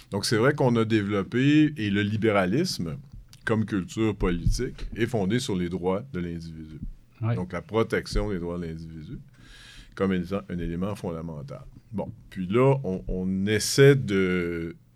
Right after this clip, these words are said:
Speaker 1: de se dégager de cette, euh, espèce de vision des choses,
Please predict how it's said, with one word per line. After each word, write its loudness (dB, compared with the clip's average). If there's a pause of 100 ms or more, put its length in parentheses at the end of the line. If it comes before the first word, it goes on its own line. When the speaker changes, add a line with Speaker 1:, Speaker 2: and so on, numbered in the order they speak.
Speaker 1:
de -4
se -6
dégager 2
de -4
cette, -12
euh, -8 (120)
espèce -10
de -8 (100)
vision -4
des -6
choses, -8